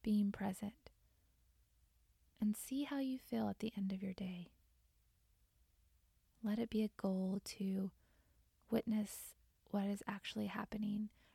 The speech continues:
around you, what beauty and creation, what all breathtaking moment you can see. It's there.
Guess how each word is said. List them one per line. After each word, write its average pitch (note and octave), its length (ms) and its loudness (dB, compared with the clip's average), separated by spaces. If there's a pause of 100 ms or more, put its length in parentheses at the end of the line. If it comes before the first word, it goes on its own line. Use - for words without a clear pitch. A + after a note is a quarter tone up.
(140)
around G3 380 0
you, G3+ 360 0 (760)
what G#3+ 280 2
beauty G#3 460 4
and G3 160 0
creation, G3 640 0
what G3+ 140 0 (640)
all G3+ 560 2 (760)
breathtaking G#3 800 2
moment G3+ 400 4
you A3 160 -4
can G3 200 0
see. A#3 400 -8 (2500)
It's - 220 -10
there. A3 380 0